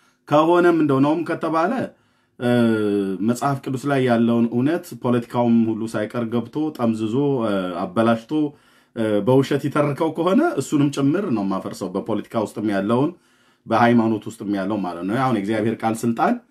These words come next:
የሚናገረውን በትክክል፣ እ፣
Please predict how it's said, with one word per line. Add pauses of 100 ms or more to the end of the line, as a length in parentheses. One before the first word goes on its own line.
(300)
የሚናገረውን (100)
በትክክል፣ (100)
እ፣